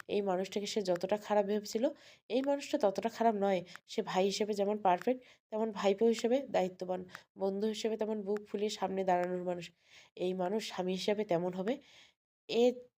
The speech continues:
যে স্বামী হিসেবে পাবে, তার মতো সৌভাগ্যবতী মনে হয় আর কেউ নেই দুনিয়ায়।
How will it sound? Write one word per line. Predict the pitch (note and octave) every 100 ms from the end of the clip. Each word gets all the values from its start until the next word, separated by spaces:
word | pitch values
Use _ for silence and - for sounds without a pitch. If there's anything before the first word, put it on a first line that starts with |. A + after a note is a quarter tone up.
| _
যে | A#3 B3 -
স্বামী | - - G#3
হিসেবে | G#3+ G#3+ A#3 A#3
পাবে, | G3 G#3+ E4+
তার | - F3+
মতো | G3+ C4
সৌভাগ্যবতী | G4 G#3 F#3 G3+ G3+ A#3+ C#4
মনে | C4+ F#3+ G3+
হয় | A#3 -
আর | G#3 F#3+ F#3+
কেউ | F3+ F3+
নেই | F3+
দুনিয়ায়। | F3 F3 E3+